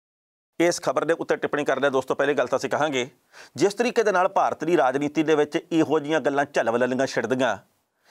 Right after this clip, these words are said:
ਇਹਦੇ ਉੱਤੇ ਦੁੱਖ ਵੀ ਪ੍ਰਗਟਾਇਆ ਜਾ ਸਕਦਾ, ਤੇ ਜਾਂ ਜੇਕਰ ਇਹਨਾਂ ਦੀ ਅਸੀਂ ਕਿਤੇ ਕਨਵਰਸੇਸ਼ਨ ਕਰਕੇ, ਚਰਚਾ ਕਰਕੇ, ਚਾਰ ਬੰਦੇ ਬੈਠ ਕੇ ਥੋੜ੍ਹਾ ਜਿਹਾ ਹੱਸਿਆ ਜਾ ਸਕਦਾ, ਪਰ ਹੱਸਣ ਤੋਂ ਬਾਅਦ ਫਿਰ ਇੱਕ ਵਾਰ ਸੋਚਣਾ ਪੈਂਦਾ ਵੀ ਯਾਰ, ਇਹਨਾਂ ਦੀਆਂ ਗੱਲਾਂ ਕਰਕੇ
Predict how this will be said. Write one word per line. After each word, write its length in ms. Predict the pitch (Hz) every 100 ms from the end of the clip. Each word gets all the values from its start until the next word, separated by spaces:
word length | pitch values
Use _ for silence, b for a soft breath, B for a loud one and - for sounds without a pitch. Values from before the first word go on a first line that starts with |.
| b -
ਇਹਦੇ 200 | 202 226
ਉੱਤੇ 280 | 185 180 180
ਦੁੱਖ 260 | 117 135
ਵੀ 120 | 165 190
ਪ੍ਰਗਟਾਇਆ 460 | 185 165 151 143
ਜਾ 160 | 151 143
ਸਕਦਾ, 380 | 143 160 156 156 _ _ _ b -
ਤੇ 80 | 196
ਜਾਂ 240 | 165 160
ਜੇਕਰ 260 | 180 196 202
ਇਹਨਾਂ 220 | 190 180
ਦੀ 80 | 180
ਅਸੀਂ 160 | 180 175
ਕਿਤੇ 200 | 175 170
ਕਨਵਰਸੇਸ਼ਨ 600 | 160 160 160 165 170 151
ਕਰਕੇ, 280 | 151 139 156
ਚਰਚਾ 320 | 151 127 -
ਕਰਕੇ, 280 | 151 135 147
ਚਾਰ 240 | 139 127
ਬੰਦੇ 220 | 131 135
ਬੈਠ 220 | 127 123 -
ਕੇ 100 | 143
ਥੋੜ੍ਹਾ 200 | 135 131
ਜਿਹਾ 140 | 135 110
ਹੱਸਿਆ 260 | - 139
ਜਾ 140 | 123 110
ਸਕਦਾ, 400 | 123 139 131 104 _ B B B
ਪਰ 140 | 180 175
ਹੱਸਣ 340 | 131 - 214
ਤੋਂ 160 | - 202
ਬਾਅਦ 260 | 151 170 -
ਫਿਰ 180 | - 262
ਇੱਕ 240 | 170 170
ਵਾਰ 140 | 165 151
ਸੋਚਣਾ 320 | 160 147 143
ਪੈਂਦਾ 400 | 143 139 131 101 b b b b
ਵੀ 100 | 156
ਯਾਰ, 280 | 160 143 156
ਇਹਨਾਂ 320 | - 170 175
ਦੀਆਂ 200 | 165 165 123
ਗੱਲਾਂ 260 | 113 131
ਕਰਕੇ 440 | 131 135 - 123